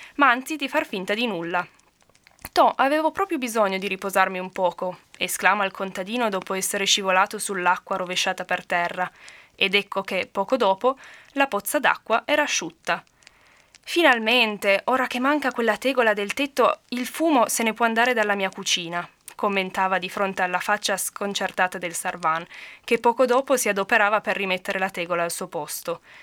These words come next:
E quando un giorno il Sarvan fece trovare la mula Garita sul tetto di paglia della sua povera vittima, a questo non restò che mantenere la pazienza e dire a gran voce:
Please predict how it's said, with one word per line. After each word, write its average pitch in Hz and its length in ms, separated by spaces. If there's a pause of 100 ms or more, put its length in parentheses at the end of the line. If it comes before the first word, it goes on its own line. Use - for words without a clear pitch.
(360)
E 233 140
quando 294 340
un 208 120
giorno 220 480
il 185 160
Sarvan 185 580
fece 190 300
trovare 208 340
la 190 140
mula 208 280
Garita 190 600
sul 175 260
tetto 196 300
di 180 100
paglia 185 400
della 175 220
sua 180 160
povera 196 340
vittima, 233 500 (420)
a 320 120
questo 262 400
non 208 160
restò 220 380
che 240 100
mantenere 208 540
la 185 100
pazienza 285 680
e 208 120
dire 214 220
a 214 40
gran 202 240
voce: 190 460